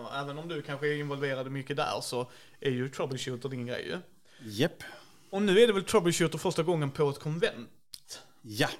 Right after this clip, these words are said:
Speaker 2: Det var Gabi de Burg som höll i det, i, eh, det, eh, evenemanget, i det äret.
Speaker 1: Ja.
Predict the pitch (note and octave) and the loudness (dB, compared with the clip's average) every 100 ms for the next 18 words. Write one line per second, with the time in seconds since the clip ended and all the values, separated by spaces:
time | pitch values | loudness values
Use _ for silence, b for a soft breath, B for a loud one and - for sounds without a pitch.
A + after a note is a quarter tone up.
0 | - - b b b b b - - A#2+ | -16 -20 b b b b b -20 -4 0
1 | B2 A#2+ B2+ A#2+ B2+ A#2+ C#3 C3+ C#3+ B2+ | 2 2 0 0 0 2 2 2 0 0
2 | A2 G#2+ A#2+ B2 F#3 C3 A2 G#2+ G#2+ G#2+ | 0 0 0 0 -2 -4 -4 0 2 2
3 | G#2 A#2 A2+ C3 C#3 - C3+ C3 B2 G#2+ | -2 -2 0 2 0 -2 -2 0 0 -2
4 | - B2 B2+ G2+ C2 - - - A#2+ G#2 | -4 -2 0 -2 -4 -10 -12 -8 -8 -4
5 | G#2 F2 B2 - - - - - D3 | -4 -4 -8 -12 -14 -20 -20 -6 -4